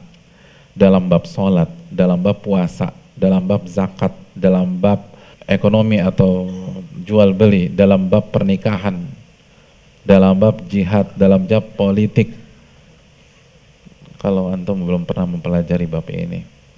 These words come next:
Ini tuh intinya kata para ulama. Aslul ilmi khasyatullah, inti dari ilmu itu takut kepada Allah Subhanahu wa taala.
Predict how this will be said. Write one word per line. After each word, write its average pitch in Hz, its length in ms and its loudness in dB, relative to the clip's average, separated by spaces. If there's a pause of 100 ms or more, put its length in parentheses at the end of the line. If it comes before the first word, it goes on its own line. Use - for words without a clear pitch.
Ini 123 240 2
tuh - 160 -4
intinya 135 480 -4
kata 117 240 -4
para 98 200 -6
ulama. 90 440 -8 (560)
Aslul 120 400 2
ilmi 147 320 2
khasyatullah, 113 880 -2
inti 180 320 -2
dari 123 400 0
ilmu 110 160 -2
itu 101 400 -2 (560)
takut - 400 -6
kepada 180 400 -2
Allah - 300 -4
Subhanahu - 460 -6
wa - 180 -6
taala. - 340 -8